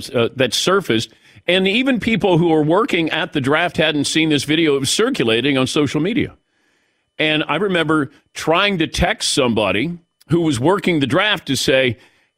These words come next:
"Have you seen the video? Have you seen the Laramie Tunsil video?"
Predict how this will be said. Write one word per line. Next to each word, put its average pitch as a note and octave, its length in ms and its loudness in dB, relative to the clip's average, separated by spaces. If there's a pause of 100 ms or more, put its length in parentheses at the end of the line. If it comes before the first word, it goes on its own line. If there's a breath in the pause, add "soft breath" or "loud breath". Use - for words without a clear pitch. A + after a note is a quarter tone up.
(120)
"Have E3+ 260 -2
you F#3+ 140 0
seen F3+ 460 2
the E3+ 100 0
video? D#3 720 0 (160)
Have B2+ 140 0
you C3 80 0
seen F3+ 500 0
the E3+ 80 2
Laramie D#3+ 380 0
Tunsil D3+ 420 -2
video?" B2 520 0